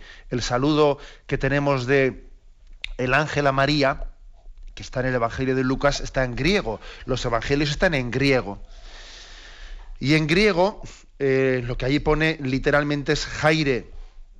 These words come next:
"Jaire María", es decir, "Alégrate María". "Alégrate María". ¿Qué ocurre? Pues que San Jerónimo, que fue el que hizo en el siglo cuarto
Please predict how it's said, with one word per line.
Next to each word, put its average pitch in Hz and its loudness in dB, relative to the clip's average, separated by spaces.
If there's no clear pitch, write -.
"Jaire 139 -2
María", 139 4
es 135 -2
decir, 143 0
"Alégrate 143 2
María". 120 -6
"Alégrate 139 0
María". 95 -10
¿Qué - 2
ocurre? 185 2
Pues 131 -6
que 131 -4
San 127 -2
Jerónimo, 147 0
que 117 -8
fue 143 2
el 135 2
que 135 0
hizo 139 2
en 127 -2
el 117 -4
siglo 135 2
cuarto 143 0